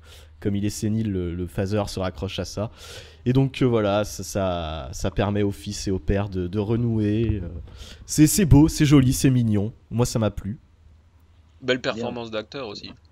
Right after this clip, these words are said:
Speaker 1: Oui, oui, très bonne, euh, performance d'acteur. En plus, il y a, il y a Saul Goodman aussi. Ça fait toujours plaisir de le voir.
Speaker 3: <laughs> Non, non, moi j'ai vu, alors moi j'ai vu, euh, effectivement, ça, c'est, c'est, c'est, c'est touchant. Eh ben, pour, pour tout te dire, j'ai, j'ai presque hésité à le mettre à la place de celui que je vais, euh, citer là,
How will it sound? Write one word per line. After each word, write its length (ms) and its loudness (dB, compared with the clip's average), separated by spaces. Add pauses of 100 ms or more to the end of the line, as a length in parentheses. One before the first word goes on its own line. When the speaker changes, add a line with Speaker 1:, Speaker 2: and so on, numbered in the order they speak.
(120)
Speaker 1:
Oui, 220 8
oui, 160 6
très 180 -2
bonne, 180 0
euh, 140 0
performance 500 -4
d'acteur. 440 -8
En 100 2
plus, 320 -8
il 40 2
y 20 2
a, 220 0
il 40 0
y 40 0
a 20 2
Saul 240 -4
Goodman 360 0
aussi. 280 -8 (340)
Ça 140 -6
fait 100 -10
toujours 220 -4
plaisir 320 4
de 100 2
le 80 2
voir. 320 0
Speaker 3:
<laughs> 40 -10 (1080)
Non, 80 2
non, 120 10
moi 120 10
j'ai 180 6
vu, 200 4
alors 140 10
moi 120 6
j'ai 140 2
vu, 280 2
euh, 260 6
effectivement, 640 -4
ça, 540 2
c'est, 340 0
c'est, 300 0
c'est, 400 -2
c'est 180 -2
touchant. 560 4
Eh 60 2
ben, 160 6
pour, 200 -4
pour 140 -10
tout 120 -4
te 60 -6
dire, 360 4
j'ai, 180 0
j'ai 100 -4
presque 300 0
hésité 480 4
à 40 8
le 60 2
mettre 180 2
à 40 6
la 80 6
place 200 0
de 120 -2
celui 280 -8
que 240 0
je 180 -2
vais, 520 2
euh, 300 0
citer 360 -4
là, 200 2